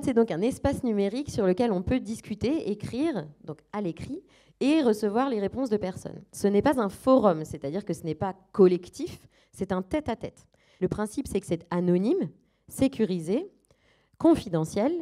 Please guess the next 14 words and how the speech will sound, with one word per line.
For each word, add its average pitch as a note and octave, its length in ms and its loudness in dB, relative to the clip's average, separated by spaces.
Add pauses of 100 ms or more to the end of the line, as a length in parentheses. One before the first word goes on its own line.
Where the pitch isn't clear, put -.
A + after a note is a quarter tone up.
(120)
et A3 100 4
que - 60 -10
ça A3 120 4
permet G#3+ 300 4
d'avoir E3 380 2
donc A#2 180 -8 (160)
un C#4+ 140 2
tête-à-tête F#3 580 -2
avec A3+ 300 0
des G3+ 100 2
personnes E3+ 540 -6
formées, A#3 640 0
professionnelles, G3+ 840 -4
salariées, F3+ 680 -6